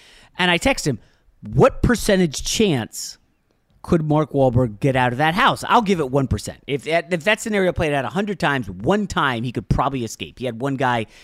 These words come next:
in the bushes, like, hiding to help him. And then I asked my brother, who, um, was in a fraternity with a dude who was, like,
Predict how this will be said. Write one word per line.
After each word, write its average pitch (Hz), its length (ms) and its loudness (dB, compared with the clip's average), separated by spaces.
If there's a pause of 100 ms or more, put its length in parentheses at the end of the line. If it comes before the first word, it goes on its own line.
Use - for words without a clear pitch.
(200)
in 147 100 2
the 139 80 2
bushes, 120 340 0
like, 110 140 -4
hiding 104 300 -6
to 107 40 -4
help 185 160 0
him. - 100 -8 (360)
And 165 100 0
then 165 120 2
I 160 60 0
asked 160 340 -2
my 160 80 2
brother, 147 420 2 (420)
who, 170 520 4
um, 127 420 2
was 147 180 0
in 160 60 2
a 143 60 0
fraternity 202 480 0
with 127 180 -2
a 120 60 -4
dude 107 320 -2 (300)
who 165 360 4 (160)
was, 143 400 0
like, 127 240 -2